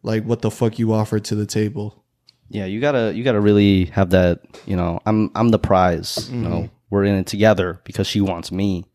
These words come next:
Speaker 2: There, it does bring up this, uh, the boy best friend part.
Speaker 1: Yeah, I was just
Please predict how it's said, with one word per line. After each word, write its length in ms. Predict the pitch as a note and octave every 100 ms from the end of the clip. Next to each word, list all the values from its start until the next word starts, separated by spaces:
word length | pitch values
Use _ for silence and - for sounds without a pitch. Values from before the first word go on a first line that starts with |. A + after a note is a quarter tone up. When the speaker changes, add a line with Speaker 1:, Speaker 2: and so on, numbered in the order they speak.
| _ - _ -
Speaker 2:
There, 200 | A#2+ A#2 A#2+
it 180 | C3 A2+
does 200 | D#3 D3
bring 220 | C3 B2+
up 120 | A2
this, 240 | A2 G2+
uh, 540 | A2 G2 F#2+ F#2 F2 F2+ -
the 100 | G#2
boy 280 | E2+ G#2 A2+
best 240 | G#2 F#2+
friend 240 | - F#2+ F2+
part. 320 | F2+ F2+ -
Speaker 1:
Yeah, 240 | B2 A#2+ A#2
I 20 |
was 140 | B2
just 260 | A#2+ A2 -